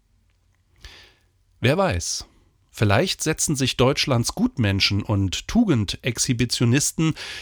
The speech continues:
ja über das uefa-Votum hinweg und lassen die Allianz Arena heute Abend doch im Regenbogenbund erstrahlen. Wenn es tatsächlich dazu kommen sollte, dann handelt es sich um eines ganz sicher jedenfalls nicht.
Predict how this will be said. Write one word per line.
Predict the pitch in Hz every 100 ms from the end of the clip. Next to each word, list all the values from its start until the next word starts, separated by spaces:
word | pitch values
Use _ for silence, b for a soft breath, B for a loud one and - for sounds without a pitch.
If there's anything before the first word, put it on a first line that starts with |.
| -
ja | 117 123
über | - 208 190
das | 139 120
uefa-Votum | 156 123 120 123 165 123 127 131 135
hinweg | 123 156 185 226 - - _ B B B
und | - 120
lassen | 127 - 131
die | 127
Allianz | 117 110 107 143
Arena | - 127 123 151 156
heute | 147 156 -
Abend | 123 127 156 226
doch | 220 - -
im | - 113
Regenbogenbund | 95 107 104 107 95 104 101 95 98 92 -
erstrahlen. | 107 - 92 85 87 90 - _ _ _ _ _ _ _ B B B B B B B B -
Wenn | 110 120
es | 123
tatsächlich | - 127 196 - 180 -
dazu | 160 202 -
kommen | 190 - 131 95
sollte, | 87 85 82 82 80 - B B B
dann | 113 110 143 147
handelt | 131 156 160
es | 143 -
sich | 143 - -
um | 117 117
eines | 110 143 160
ganz | - 147 151
sicher | 151 135
jedenfalls | 135 110 110 117 143 151 -
nicht. | 92 78 - -